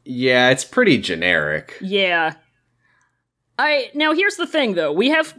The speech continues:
Speaker 2: kinda two different stories, and, like, they have similar
Speaker 1: Yeah.
Speaker 2: elements, but one of 'em is just man suffer accident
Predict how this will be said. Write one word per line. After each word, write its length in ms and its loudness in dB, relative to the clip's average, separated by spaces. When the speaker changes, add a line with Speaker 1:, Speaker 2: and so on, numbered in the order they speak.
Speaker 2:
kinda 260 -2
two 280 0
different 320 -2
stories, 480 0
and, 140 -2
like, 220 0
they 120 2
have 180 0
similar 540 0
Speaker 1:
Yeah. 80 -4
Speaker 2:
elements, 640 -2
but 240 0
one 260 0
of 160 0
'em 460 0
is 300 0
just 540 -2
man 340 2
suffer 460 -2
accident 640 -2